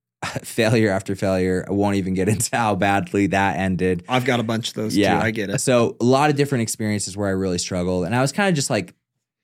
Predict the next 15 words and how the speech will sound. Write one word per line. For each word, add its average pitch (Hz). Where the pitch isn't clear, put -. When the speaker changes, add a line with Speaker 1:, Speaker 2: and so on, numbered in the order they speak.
Speaker 1:
this 113
creative 107
guy. 104
I 104
was 107
just 107
kinda 104
filming 95
things, 92
you 92
know, 87
for 98
the 87
ki-, 110
for, 92